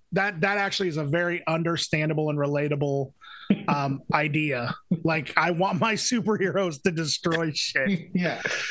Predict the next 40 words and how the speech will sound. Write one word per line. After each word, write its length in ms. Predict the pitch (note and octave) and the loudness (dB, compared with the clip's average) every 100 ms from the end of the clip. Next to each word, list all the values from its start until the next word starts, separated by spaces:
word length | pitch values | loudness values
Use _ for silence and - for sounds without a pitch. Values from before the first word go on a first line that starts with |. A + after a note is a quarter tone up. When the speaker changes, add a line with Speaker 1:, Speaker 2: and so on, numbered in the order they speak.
| - | 0
Speaker 2:
If 120 | G3+ | 2
there's 240 | B3 A3+ | 2 2
a 60 | F#3+ | 0
city 360 | - G3+ G3+ G3 | 2 2 2 2
left 360 | F#3 F#3+ G3 | 2 0 0
after 300 | D#3+ D#3+ F3+ | 0 2 0
a 40 | D3+ | 0
superhero 640 | - E3 D#3+ D#3 E3 E3 | 0 0 0 2 0 2
battle, 340 | D#3 D#3+ E3+ E3 | 0 0 -2 -2
something 600 | - F3+ F3 D3 B2+ B2 - | 0 0 0 0 0 -2 -2
is 180 | B2 | 0
not 220 | A#2 A#2+ A2+ | 0 0 0
right. 320 | A#2 G2+ - _ _ | -2 -2 -10 _ _
That's 160 | D3 F#3 | 0 2
Speaker 1:
Yeah, 100 | D#4+ | 2
Speaker 2:
what 60 | C#4+ | 2
I'm 240 | D#4 F4+ | 2 0
Speaker 1:
I, 20 | |
Speaker 2:
saying. 160 | A3 A3+ - - | -4 -16 -6 2
Speaker 1:
I 120 | A#3+ | 2
always, 400 | G4+ A4 A#3 D3+ - | 4 2 2 0 2
I 160 | A#3+ | 2
always 220 | F4 C#4+ - | 2 0 2
thought 260 | A3 G#3+ | 2 2
that 120 | F#3+ | 0
was 140 | F3+ - | 0 0
hilarious 680 | E3+ D#3+ E3+ F3 D3+ D3 - | 0 0 0 0 0 -2 0
how 360 | D#3+ D3+ D3 - | 2 0 -2 -2
every, 460 | F#3+ G#3+ F#3+ G3 F3+ | 0 2 2 2 2
literally 520 | G3 E4+ A#3+ F#3 D#3+ | 0 2 2 0 0
every 360 | - B3 A#3+ A#3 | 2 2 2 2
episode 720 | G#3 - - F3+ D#3 D3+ C#3 - - - | 0 0 0 -2 -2 -2 -4 -10 -20 -12
<clears throat> 260 | - - | -4 2
of 560 | D#4+ C#4+ B3 G#3 G3+ F3 | 4 4 2 2 0 2
the 80 | F#3 | 0
Ninja 360 | F#3+ G#3+ F#3+ | 2 0 0
Turtles 440 | - F#3+ F#3 E3+ C#3 | 0 2 2 0 0
was 100 | D3 | 0
always, 320 | E3+ F3 D3+ | 2 2 0
like, 240 | D#3+ D3 | 0 -2